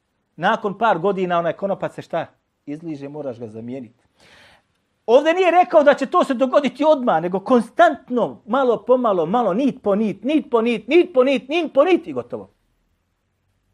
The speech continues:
Ovo je zabilježio imam Ahmed sa lancem preko Abdullaha Dejlemija, no svoga oca, a on od poslanika, sallallahu alejhi ve selleme.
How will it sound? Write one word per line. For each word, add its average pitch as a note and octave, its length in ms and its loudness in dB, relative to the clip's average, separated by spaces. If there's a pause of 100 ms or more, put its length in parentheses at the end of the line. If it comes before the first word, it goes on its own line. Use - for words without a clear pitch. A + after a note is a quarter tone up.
(1300)
Ovo C4 180 6
je B3+ 80 6
zabilježio C#4 460 2
imam C#4 320 0
Ahmed B3 600 0 (1040)
sa A3+ 400 2
lancem C#4 600 2
preko A#3 240 0
Abdullaha C4 540 2
Dejlemija, D4 520 4
no D4+ 160 2
svoga D4+ 380 2
oca, D#4 120 -2
a D#4+ 160 4
on E4+ 60 6
od D#4+ 120 0
poslanika, C#4+ 460 0
sallallahu B3 480 0
alejhi B3 180 2
ve - 60 -14
selleme. A#3+ 420 -2